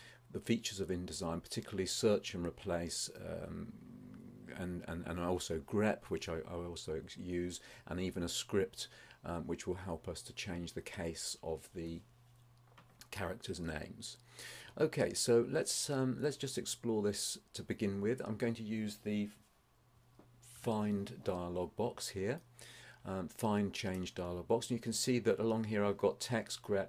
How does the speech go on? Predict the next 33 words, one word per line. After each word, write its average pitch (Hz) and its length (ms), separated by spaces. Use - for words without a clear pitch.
glyph 92 380
or 90 220
object, 113 480
and 104 80
I'm 107 160
going 98 240
to 92 320
just - 320
use 92 260
grep 90 400
in 95 80
this 90 180
case. 120 460
Grep 139 280
is 113 160
a 113 60
way 110 520
of, 104 400
uh, 95 280
setting 107 400
up 101 220
a 98 80
pattern, 120 500
looking 110 260
for 104 100
a 90 60
pattern, 117 640
and, 98 240
and 95 140
searching 104 420
for - 100
that 92 220
pattern, 95 560